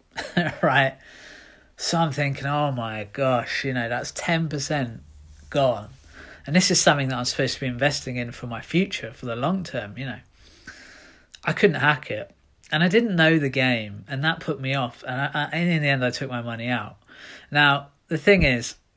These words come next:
of course, I probably took it out at the wrong time. I should have probably let it run. I probably should have at least got it back up to level. But I realised I wasn't really ready for that. That wasn't something I should have been investing in.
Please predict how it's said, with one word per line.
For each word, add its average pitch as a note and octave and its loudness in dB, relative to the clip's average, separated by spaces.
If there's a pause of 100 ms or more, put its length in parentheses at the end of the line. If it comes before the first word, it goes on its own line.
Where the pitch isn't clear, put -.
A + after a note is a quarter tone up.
(440)
of - -12
course, D#3+ 4
I C#3 6
probably C3 0
took B2+ -6
it - -2
out B2 2
at A#2+ -4
the A#2+ -6
wrong B2 -6
time. B2 -2
I C3 -8
should C#3 -2
have C#3 -4
probably C3 -2
let B2 0
it - -6
run. A#2+ -6
I A#2+ -10
probably C3 -4
should B2+ -4
have A#2+ -8 (240)
at B2+ -8
least C3 -4
got C3 -2
it A#2+ -4
back A#2+ -6
up - -10
to - -14
level. C3+ -2 (840)
But D#3 2
I F3+ 8
realised F#3 8
I E3 4
wasn't D#3 2
really C3+ 0
ready B2+ 0
for - -8
that. A2 -8
That A2+ -10
wasn't C#3 -6
something B2+ -2
I A#2+ -2
should B2 -4
have A#2+ -6
been A#2+ -6
investing A#2+ -2
in. E2+ -16